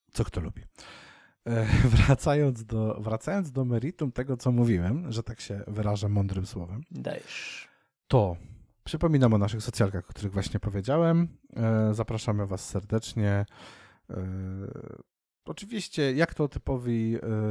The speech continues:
Speaker 1: może nie podcasterzy, ale typowi kreatorzy w internetach, e, zapraszamy do lajków, subskrypcji, komentarzy, followków i tak dalej, i tak dalej. Sorry, nie umiem w taki, wiesz, taką, kurde, autopromocję. No,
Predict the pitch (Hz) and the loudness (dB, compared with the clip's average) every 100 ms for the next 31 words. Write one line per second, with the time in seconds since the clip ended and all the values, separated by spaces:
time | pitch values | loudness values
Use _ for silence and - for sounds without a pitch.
0 | 107 - _ _ _ - 107 113 117 - | -4 -8 _ _ _ -4 -2 0 -2 -4
1 | - - 113 151 156 107 117 - - 123 | -8 -8 -8 -6 -6 -4 -6 -8 -8 -8
2 | 127 - 143 143 143 - - 160 139 135 | -8 0 2 2 0 -4 2 4 4 0
3 | - 139 127 127 120 117 104 117 135 - | -2 -4 -2 -2 0 -2 -2 -6 -8 -8
4 | 113 110 110 - - - - 127 - 127 | -4 -2 -4 -6 -14 -20 -12 -6 -4 -4
5 | 131 123 123 151 151 - - - - 156 | -2 -2 -2 -2 -4 -6 -14 -12 -6 -6
6 | - - 135 135 135 - 139 127 120 120 | -6 -10 -6 -2 -2 0 2 2 2 2
7 | 117 113 113 113 110 110 110 113 - 147 | 2 2 2 0 -2 -2 -4 -4 0 2
8 | 135 120 - 110 113 110 113 107 98 - | 2 0 -6 -8 -8 -4 -4 -4 -6 -8
9 | 107 - - 120 120 156 - - - - | 0 0 0 -2 -2 -4 -8 -20 -20 -20
10 | - - 135 120 131 123 113 - 107 107 | 0 6 6 6 4 4 2 -2 -6 -8
11 | 104 101 101 90 - - 101 104 107 - | -10 -8 -8 -8 -12 -12 -12 -12 -16 -12
12 | 107 98 95 92 _ _ - 127 - 110 | -8 -6 -6 -8 _ _ 0 2 2 2
13 | 113 110 101 - 92 - 80 - - 180 | 2 0 -2 -6 -10 -12 -18 -16 -6 0